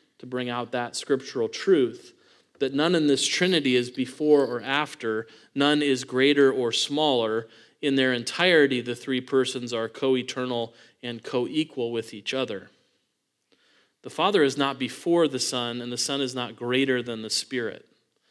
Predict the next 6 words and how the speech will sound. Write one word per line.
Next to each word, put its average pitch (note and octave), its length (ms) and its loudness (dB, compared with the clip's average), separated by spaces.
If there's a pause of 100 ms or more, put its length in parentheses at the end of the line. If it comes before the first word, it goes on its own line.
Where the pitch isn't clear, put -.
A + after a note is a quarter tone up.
(320)
They A#2+ 140 -4
are A#2 160 -2
all A#2+ 180 0
co-eternal B2+ 880 -2 (420)
and A#2+ 240 -8
co-equal. A#2+ 840 -6